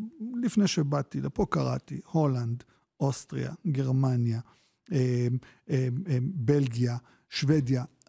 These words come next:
דיור ציבורי הוא פתרון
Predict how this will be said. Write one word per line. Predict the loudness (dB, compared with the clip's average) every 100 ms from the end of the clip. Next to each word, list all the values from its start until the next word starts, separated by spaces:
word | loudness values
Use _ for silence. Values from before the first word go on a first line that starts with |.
| _ _ -2
דיור | 2 4 4 2 2
ציבורי | 4 4 6 6 6 4 2 -2 0
הוא | 0 4
פתרון | 0 2 2 4 6 6 6